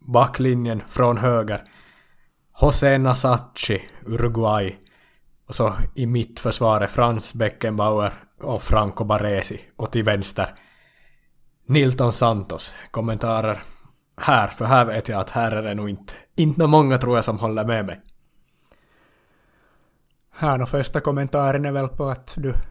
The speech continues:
Speaker 2: säger att du har faktiskt ställt upp med fyra fyra två uppställning. Det är väl en självklarhet när man gör en elva i teorin att det alltid ska vara fyra fyra två. Så har jag alltid gjort, så, så ska jag väl alltid vara.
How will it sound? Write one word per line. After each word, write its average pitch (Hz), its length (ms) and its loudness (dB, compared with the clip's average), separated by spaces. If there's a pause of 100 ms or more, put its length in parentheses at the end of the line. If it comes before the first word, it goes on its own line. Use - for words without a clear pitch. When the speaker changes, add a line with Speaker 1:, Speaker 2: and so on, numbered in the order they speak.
(500)
Speaker 2:
säger 135 300 -4
att 120 140 -8
du 135 120 -2
har 135 100 0
faktiskt - 720 2
ställt 139 400 -4
upp 131 180 -10
med 120 120 -8 (220)
fyra 139 280 0
fyra 131 360 0
två 135 360 2 (100)
uppställning. 117 720 -6 (380)
Det 143 60 -12
är 123 60 -10
väl 120 140 -8
en 113 140 -8 (120)
självklarhet 165 920 4
när 151 160 0
man 139 180 -2
gör 135 240 0
en 117 180 -6 (960)
elva 156 380 2
i - 20 -2
teorin 139 580 2
att - 160 -6
det 151 60 0
alltid 135 320 -2
ska - 160 -4
vara 131 100 -2
fyra 147 340 0
fyra 135 320 0
två. 131 360 0 (120)
Så - 120 -10
har 127 120 -4
jag 120 160 -6
alltid 123 260 -6
gjort, 123 320 -4
så, - 140 -16
så 127 120 -2
ska 131 220 -10
jag 120 80 -8
väl 117 120 -10 (100)
alltid 143 460 -2
vara. 143 160 6